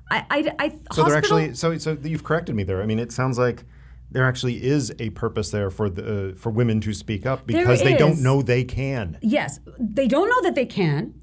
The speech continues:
Speaker 1: They don't know that they are allowed to disagree with their doctor or change providers.
Speaker 2: Mm-hmm.
Speaker 1: Uh, they don't know that they can have an advocate in there. They don't know that, it, you know,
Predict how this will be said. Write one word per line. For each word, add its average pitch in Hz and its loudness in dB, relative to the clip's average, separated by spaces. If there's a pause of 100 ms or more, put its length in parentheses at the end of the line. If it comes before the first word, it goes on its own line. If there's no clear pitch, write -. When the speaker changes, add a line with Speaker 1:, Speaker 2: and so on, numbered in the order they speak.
(100)
Speaker 1:
They 214 4
don't 277 2
know 440 2
that 302 2
they 269 6
are 262 6
allowed 226 2
to 175 -4
disagree 196 0
with 180 0
their 185 4
doctor 185 0
or - 2
change 214 0
providers. 180 0
Speaker 2:
Mm-hmm. - -14 (380)
Speaker 1:
Uh, 196 4
they 208 4
don't 262 4
know 494 2
that 359 -4
they 254 2
can 247 -4
have 220 0
an 196 -2
advocate 180 0
in 185 2
there. 185 0
They 202 -2
don't 233 2
know 440 -4
that, 285 -4
it, - -4
you 240 0
know, 156 2